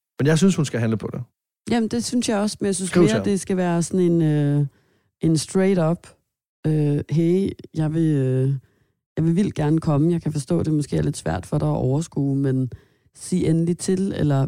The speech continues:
Speaker 2: eller endda selv komme med to forskellige slags, øh,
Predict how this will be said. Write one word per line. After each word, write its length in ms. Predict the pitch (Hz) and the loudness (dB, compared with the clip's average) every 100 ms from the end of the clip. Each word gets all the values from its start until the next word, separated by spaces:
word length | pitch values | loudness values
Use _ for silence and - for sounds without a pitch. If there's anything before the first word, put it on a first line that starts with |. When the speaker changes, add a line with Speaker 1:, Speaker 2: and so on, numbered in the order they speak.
| - | -2
Speaker 2:
eller 200 | 170 175 | 0 0
endda 320 | 180 175 185 | 0 0 0
selv 300 | 190 196 - | 0 -2 -4
komme 380 | - 165 170 185 | 0 0 2 0
med 440 | 170 147 139 139 | 2 2 2 2
to 220 | 147 202 | 0 -2
forskellige 380 | 180 175 170 170 | -2 -4 -4 -4
slags, 360 | 160 143 - - | -2 -4 -6 -4
øh, 340 | - 135 135 | 0 0 0